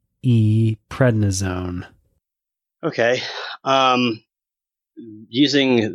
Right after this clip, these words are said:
Speaker 2: this is a poorly written question. Um, intubate and ventilate with high peak and expiratory pressure is obviously the, obviously the right answer or obviously the wrong answer because it's the only one that's not a medication.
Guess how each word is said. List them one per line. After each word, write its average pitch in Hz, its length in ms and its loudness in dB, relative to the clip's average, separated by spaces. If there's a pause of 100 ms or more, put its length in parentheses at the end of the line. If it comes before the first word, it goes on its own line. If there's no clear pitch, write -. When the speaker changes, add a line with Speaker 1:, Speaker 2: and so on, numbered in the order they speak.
(140)
Speaker 2:
this 120 120 -4
is 104 80 0
a 95 60 0
poorly 92 340 0
written 92 180 -2
question. 92 520 0 (400)
Um, 98 280 0
intubate 127 380 2
and 98 120 -6
ventilate 101 320 2
with 85 80 -8
high 98 220 2 (360)
peak 110 240 -4
and 101 240 -2
expiratory 98 320 0
pressure 101 320 0
is 92 120 2
obviously 95 360 0
the, - 160 -6
obviously 107 320 0
the 110 80 2
right 110 160 2
answer 104 340 2
or 87 220 -2
obviously 95 320 -2
the 90 100 0
wrong 90 360 -2
answer 92 360 -2
because 92 300 -8
it's 92 120 -8
the 101 120 -8
only 101 220 -2
one 95 200 0
that's 87 160 -6
not 87 180 0
a 87 40 -2
medication. 85 680 -4